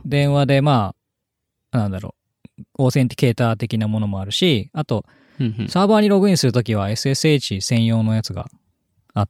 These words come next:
Speaker 1: て、
Speaker 2: うん。
Speaker 1: それも使ってますけど。
Speaker 2: あー、なるほど。
Speaker 1: うん。まあ、大体三日に一回ぐらいは、ど-、<laughs> どれかのサービスのトゥーファクターを入れ直さなきゃいけないみたいな状態ですね。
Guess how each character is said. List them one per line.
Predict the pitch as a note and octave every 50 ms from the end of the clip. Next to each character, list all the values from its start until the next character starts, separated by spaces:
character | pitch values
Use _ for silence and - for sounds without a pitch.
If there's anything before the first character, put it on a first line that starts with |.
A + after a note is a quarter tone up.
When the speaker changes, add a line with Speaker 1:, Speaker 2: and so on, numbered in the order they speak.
| _ _
Speaker 1:
て、 | - F2+ F2+ F#2 - - _ _ _ _ _ _ _ _ _ -
Speaker 2:
う | B2
ん。 | A2 G2 - - _ _ _ _ _ _ _ _ - - - _ _ _
Speaker 1:
そ | - -
れ | A2+ A2
も | G#2+ G#2+
使 | - - A2
っ | G2+
て | - -
ま | F#2+ F#2
す | F#2 -
け | - -
ど。 | - - - - _ _ _ _ _ _ _ _ _ -
Speaker 2:
あ | - A#2+ A#2 A#2 A#2 A#2 A2+ A2
ー、 | G#2+
な | G#2 G#2+ G#2+
る | G#2
ほ | G#2 A2+ G#2
ど。 | G2+ F#2+ G2+ A2+
Speaker 1:
う |
ん。 | G#2 G2 F#2+ F#2 F#2 F#2 G2 G#2+ - - _ _ _ _ _ _ _ _
ま | - C#3+ D#3
あ、 | C3
大 | B2+ D3 F3 -
体 | - G3+ F3+
三 | D#3 D#3 D#3+
日 | - _ - G3 F#3
に | F#3 F3
一 | D#3+ - _
回 | - E3+ E3+
ぐ | E3 F3
ら | D3+ B2
い | G#2+
は、 | G2+ G2 G2
ど-、 | F#2+ G#2+ C3 A2+ - - -
<laughs> | - -
ど | - D3
れ | C#3+ -
か | - - -
の | G#2 A2+
サ | - - A2 G#2
ー | G#2
ビ | G2+
ス | - - G#2
の | G2+ G#2
ト | - A#2
ゥ | A#2
ー |
フ | G#2 B2
ァ | A#2+
ク | - -
タ | - G2+
ー | G2 G2
を | G2 F#2+ - - - - - - _ _ _
入 | - A2+
れ | A2+
直 | G#2 A2 G#2+ A2
さ | B2
な | A2+ G2+
き | -
ゃ |
い | G2 F#2
け | G2+
な | F#2+ F#2+
い | F#2+
み | F#2+ -
た | G2
い | F#2+
な | G2 F#2+ G2 - _ _ _ _
状 | - - G2
態 | F#2+ F#2 F#2
で | F#2 G2+
す | - -
ね。 | A2 G#2